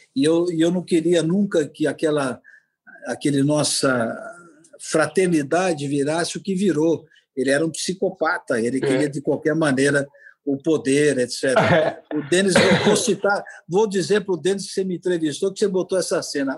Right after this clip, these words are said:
Speaker 1: Vou dizer pra ele.
Speaker 2: Porque uma vez eu botei essa cena, porque assim, foi a primeira vez, foi, foi o que eu lembro. Pô, eu falei, Denis Carvalho, Tony Ramos, pô, eu tinha uns doze, treze anos. Falei, "Ô, pô,
Speaker 1: T V
Speaker 2: tá,
Speaker 1: Tupi,
Speaker 2: né?"
Speaker 1: T V
Speaker 2: T V
Speaker 1: Tupi,
Speaker 2: Tupi.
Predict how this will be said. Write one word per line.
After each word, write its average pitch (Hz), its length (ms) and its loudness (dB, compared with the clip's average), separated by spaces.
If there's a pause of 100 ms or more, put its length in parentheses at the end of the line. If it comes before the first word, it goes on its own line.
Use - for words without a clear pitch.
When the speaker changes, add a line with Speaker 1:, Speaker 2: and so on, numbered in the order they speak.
(120)
Speaker 1:
Vou 330 180 2
dizer 208 280 -2
pra 214 200 -2
ele. 123 200 -4 (440)
Speaker 2:
Porque 277 340 2
uma 294 320 2
vez 170 640 0
eu 202 140 2
botei 233 260 2
essa 220 220 2
cena, 160 360 0
porque 170 260 -2
assim, - 140 -2
foi 202 180 2
a - 20 0
primeira 214 320 4
vez, 202 240 2 (100)
foi, 165 140 0 (240)
foi 180 100 4
o 185 40 2
que 185 80 -2
eu 220 60 4
lembro. 147 280 2
Pô, 165 180 2
eu 120 160 2
falei, 127 260 -2
Denis 139 300 0
Carvalho, - 540 -2
Tony 139 260 0
Ramos, 123 440 -2
pô, 147 200 0
eu 104 80 2
tinha 175 240 0
uns 127 140 -2
doze, 131 340 0
treze 127 380 0
anos. 139 320 -4
Falei, 104 160 -6
"Ô, 147 140 -2
pô, 160 80 -12
Speaker 1:
T 175 120 2
V 202 140 2
Speaker 2:
tá, 185 80 0
Speaker 1:
Tupi, 202 360 -2
Speaker 2:
né?" 240 60 -6 (220)
Speaker 1:
T 170 100 0
V 160 140 2
Speaker 2:
T - 20 4
V 143 160 2
Speaker 1:
Tupi, - 40 -4
Speaker 2:
Tupi. 208 160 0